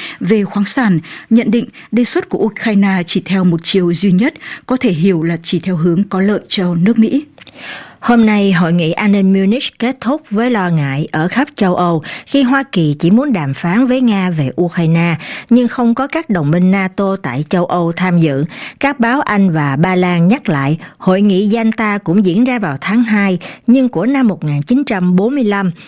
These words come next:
Speaker 2: khi các đại cường thắng trận Mỹ-Anh đồng ý để Liên Xô của Stalin giữ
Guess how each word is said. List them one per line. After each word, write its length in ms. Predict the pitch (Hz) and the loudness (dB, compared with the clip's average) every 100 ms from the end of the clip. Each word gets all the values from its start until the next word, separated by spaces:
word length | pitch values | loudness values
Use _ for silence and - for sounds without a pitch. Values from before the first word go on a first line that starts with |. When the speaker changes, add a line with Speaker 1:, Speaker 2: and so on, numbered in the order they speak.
| - | -20
Speaker 2:
khi 200 | - 269 | -2 0
các 220 | 269 311 254 | 0 -2 -2
đại 200 | 165 151 | -2 0
cường 300 | 175 156 151 | 0 0 0
thắng 220 | 196 294 - | 0 -2 -2
trận 340 | 165 147 160 | -2 0 0
Mỹ-Anh 580 | 147 143 214 - 214 190 - - - | 2 0 0 0 0 0 -2 -8 0
đồng 260 | 185 190 | 2 2
ý 220 | - 220 302 | 0 0 2
để 160 | 185 | 0
Liên 220 | 262 240 | 0 0
Xô 280 | 208 233 208 | 0 -2 -4
của 200 | 185 170 | -2 -4
Stalin 540 | 208 - 220 196 196 175 - - | -4 -4 0 2 2 0 -6 -4
giữ 240 | 170 180 | 0 0